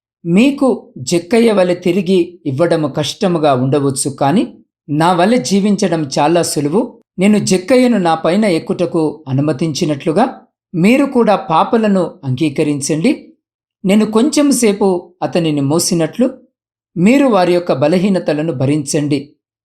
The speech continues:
మీకు తెలిసినది వారికి నేర్పించండి. యేసును వారు చూసేలా అన్ని రకములైన సహాయము చేయండి.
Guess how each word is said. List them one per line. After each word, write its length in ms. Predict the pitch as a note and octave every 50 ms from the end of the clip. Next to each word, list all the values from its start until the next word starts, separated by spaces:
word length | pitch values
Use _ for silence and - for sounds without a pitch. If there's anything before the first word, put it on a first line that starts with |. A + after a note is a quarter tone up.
| _ -
మీకు 220 | E3 E3+ E3+ E3+ F3+
తెలిసినది 640 | C3+ - - F3 G#3 B3+ B3 - G#3+ F3 E3 D#3 E3+
వారికి 320 | D#3 D3 C#3 C#3 - D3+
నేర్పించండి. 880 | D3 D3 D3+ C#3 B2+ D#3+ D3 C3 - - C#3+ C#3+ C#3 C#3+ C3+ - _ _ _ _ _ _ _ _ _ _ -
యేసును 480 | E3 F#3+ B3 B3+ B3 - B3 G#3 G#3 F#3+
వారు 220 | D#3+ D#3+ D#3 D3+
చూసేలా 800 | C#3+ C3 - F3 F#3+ F#3 - - F3+ E3+ D#3+ D#3 D3 C3 B2 - - _ _ _ _ _ - F3
అన్ని 220 | F#3 A3 A#3+ B3+
రకములైన 580 | A3+ G3+ F#3+ - F#3+ F3 E3 D#3 D#3 D3 D3+ F3+
సహాయము 600 | F3+ - D#3+ C3+ - - D3+ D3 D3 D3 D3 D3
చేయండి. 680 | C3+ - - D3+ C#3+ C#3+ C#3 C3+ D3 C#3 C3+ - _